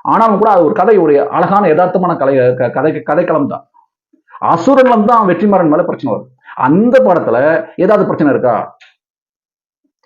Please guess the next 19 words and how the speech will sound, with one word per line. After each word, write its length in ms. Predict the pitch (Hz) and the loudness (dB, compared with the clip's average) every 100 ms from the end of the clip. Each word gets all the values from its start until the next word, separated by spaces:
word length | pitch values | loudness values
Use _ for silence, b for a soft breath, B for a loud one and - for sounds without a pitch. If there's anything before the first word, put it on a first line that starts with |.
| _ | _
இன்னைக்கெல்லாம் 340 | 160 214 220 175 | 0 2 4 4
யாருங்க 220 | 196 185 | 2 2
சாதி 260 | - 156 151 | 0 0 0
பாக்குறா? 340 | 120 101 98 - _ _ _ _ _ _ - - | -2 -2 -6 -8 _ _ _ _ _ _ -18 -4
எல்லாம் 240 | 139 135 | 0 2
அனந்தம்பியா 360 | 131 151 143 135 | 2 2 0 0
பழகிட்டு 300 | 131 143 151 | -2 -2 -4
இருக்கிறாங்க. 320 | 127 120 139 175 b b - | -2 -2 -2 -4 b b -6
இந்த 120 | 131 | -2
பா 140 | 143 | 0
ரஞ்சித், 320 | 175 147 143 160 | 2 0 0 0
வெற்றிமாறன், 480 | 147 160 151 160 | 0 0 0 0
பா-, 240 | 139 151 127 | 0 -2 -2
மாரி 260 | - 196 190 | -2 0 0
செல்வராஜ் 420 | 170 156 156 147 | 0 2 2 2
இவங்க 160 | 151 165 | 2 0
எல்லாம் 180 | 156 | 0
வந்து 120 | 139 135 | 0 0
தான் 180 | 240 | -2